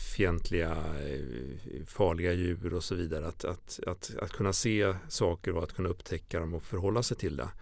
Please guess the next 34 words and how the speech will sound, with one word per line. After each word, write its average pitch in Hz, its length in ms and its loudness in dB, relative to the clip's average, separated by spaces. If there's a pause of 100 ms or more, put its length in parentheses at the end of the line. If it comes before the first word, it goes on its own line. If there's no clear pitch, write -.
(960)
Eh, 113 160 -2
idag 110 420 6
kan 180 100 4
man 190 100 4
ju 156 40 2
säga 135 180 6
att, - 180 0
att - 460 0 (120)
det 107 500 2
kanske 160 260 6
försvinner 104 420 4
lite 92 220 2
grann, 90 240 4
att 90 160 -2
vi 101 60 -2
behöver 104 360 2
inte 107 140 0
jättemycket 87 640 0 (320)
färgseende 87 640 2
för 92 140 -2
att 82 120 -2
få - 140 0
i 85 100 0
oss 80 140 -4
mat, 110 560 2 (180)
eh, 73 640 -4
eller 87 120 -2
få 90 120 -6
mat 85 240 -2
på 95 80 -4
bordet. 104 420 0
Men 95 120 2
däremot 139 320 2
så, 117 240 2